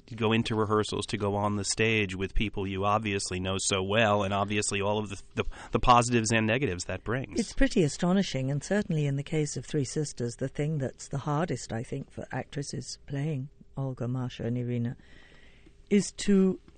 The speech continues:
Speaker 2: in four or five weeks, whatever the rehearsal period is, really, truly inhabit sisterhood. Well, we had one up on that, and although Gemma's our niece, the daughter of our brother Corin, uh, she's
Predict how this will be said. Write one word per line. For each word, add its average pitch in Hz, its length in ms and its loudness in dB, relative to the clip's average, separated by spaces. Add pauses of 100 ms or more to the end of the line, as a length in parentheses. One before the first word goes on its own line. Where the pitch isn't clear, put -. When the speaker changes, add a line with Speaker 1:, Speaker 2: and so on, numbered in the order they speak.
(340)
Speaker 2:
in 175 340 4
four 139 280 0
or 127 60 0
five 127 280 -2
weeks, 135 260 -4
whatever 131 280 -2
the 131 100 -2
rehearsal 131 380 -4
period 127 400 -4
is, 131 360 -4 (460)
really, 202 460 6
truly 196 680 2 (220)
inhabit 160 540 -4
sisterhood. 107 720 -6 (640)
Well, 196 400 6
we 208 280 2
had 175 340 2
one 180 240 6
up 208 180 2
on 151 120 4
that, 131 220 2
and 147 80 2
although 165 280 6
Gemma's 156 360 4
our 147 140 2
niece, 180 500 4 (400)
the 151 100 -6
daughter 156 320 0
of 139 80 -2
our 139 120 2
brother 139 260 0
Corin, 170 480 2 (100)
uh, 156 360 0 (840)
she's - 380 -4